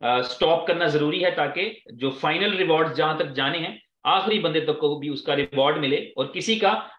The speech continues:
company के जिम्मे कुछ ना रह जाए कि जो कंपनी के जिम्मे हो और कंपनी दे ना पाए, बल्कि blockchain को, क्योंकि सारा system तो ऑटोमेटेड है,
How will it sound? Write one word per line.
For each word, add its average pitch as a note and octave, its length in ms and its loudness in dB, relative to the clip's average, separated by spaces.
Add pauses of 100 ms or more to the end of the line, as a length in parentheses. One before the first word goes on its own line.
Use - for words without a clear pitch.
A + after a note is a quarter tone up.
company G#3+ 360 2
के A3 80 4
जिम्मे F#3 240 0
कुछ F#3 240 -4
ना D#3+ 120 2
रह B2 120 2
जाए G#2+ 200 -2 (360)
कि C3+ 80 -2
जो D#3 120 -4
कंपनी D#3+ 420 -2
के E3 100 0
जिम्मे D#3+ 280 0
हो E3+ 160 6
और D#3 140 4
कंपनी D3+ 280 -2
दे C#3 200 0
ना D#3+ 120 0
पाए, D#3+ 180 0
बल्कि C#3+ 340 -4
blockchain D3 520 0
को, F#3+ 100 -4
क्योंकि D3+ 400 -6
सारा F3 240 2
system F3+ 300 -4
तो F#3 140 -4
ऑटोमेटेड F3 500 2
है, - 240 -4